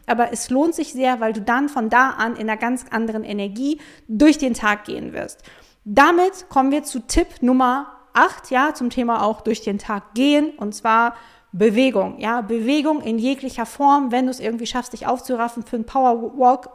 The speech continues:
um den Block, mach es. Mach ansonsten, was ich super, super gerne mache, ist einfach mal so fünf Minuten, zehn Minuten Stretching, zum Beispiel mit, äh, Medi Morrison auf YouTube, ja, die hat unfassbar viele Videos, kennst du bestimmt auch, und mach das einfach mal, probier das aus, oder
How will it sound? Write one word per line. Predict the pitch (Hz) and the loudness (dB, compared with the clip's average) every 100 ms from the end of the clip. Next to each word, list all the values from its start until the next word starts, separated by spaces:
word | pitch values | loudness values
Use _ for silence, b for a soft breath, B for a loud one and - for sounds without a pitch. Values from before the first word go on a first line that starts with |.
| - | -4
um | 285 | -2
den | 294 262 | 2 2
Block, | 254 247 247 - | 4 2 0 -6
mach | 214 262 285 | 0 0 2
es. | 311 311 - B B B | 0 0 -4 B B B
Mach | 254 | 0
ansonsten, | 254 226 247 269 247 | 0 0 0 -2 -6
was | 220 | -6
ich | 269 | -8
super, | 240 247 262 | -8 -6 -6
super | 226 220 | -6 -6
gerne | 220 220 | -4 -4
mache, | 220 226 | -4 -4
ist | 240 | -6
einfach | 214 220 226 | -8 -10 -8
mal | 214 214 | -8 -8
so | |
fünf | 214 262 269 | -6 -6 -4
Minuten, | 254 240 247 240 | -2 -2 -2 -6
zehn | 220 247 | -4 -2
Minuten | 240 240 240 | 0 -2 -4
Stretching, | 214 - 285 - 277 | -6 -4 -4 -2 -2
zum | 262 226 | -2 -4
Beispiel | 220 240 | -8 -4
mit, | 220 220 - B B B | -4 -4 -6 B B B
äh, | 226 | 2
Medi | 226 240 220 | 4 2 2
Morrison | 262 339 330 - 294 277 | 4 4 2 0 -2 -2
auf | - 220 226 | 0 -2 -2
YouTube, | - 370 - 277 269 | -2 -2 -2 -6 -2
ja, | 277 269 | -2 0
die | 247 | -2
hat | 254 - - | -4 -6 0
unfassbar | 330 349 359 285 269 233 | 4 4 4 0 -2 -4
viele | - 240 226 | -8 -6 -4
Videos, | 277 269 269 269 | -2 0 -2 -4
kennst | - 240 - | -6 -8 -8
du | 226 | -12
bestimmt | 220 226 226 | -10 -8 -6
auch, | 214 233 B B B B | -6 -6 B B B B
und | 233 233 233 233 | 0 2 2 -2
mach | 233 226 254 | -2 0 0
das | - | -4
einfach | - 220 226 214 | -10 -8 -8 -6
mal, | 214 | -6
probier | 208 220 247 | -6 -4 -2
das | 294 285 | 0 -2
aus, | - 226 233 233 | 0 2 2 -2
oder | 220 226 - | -2 -2 -2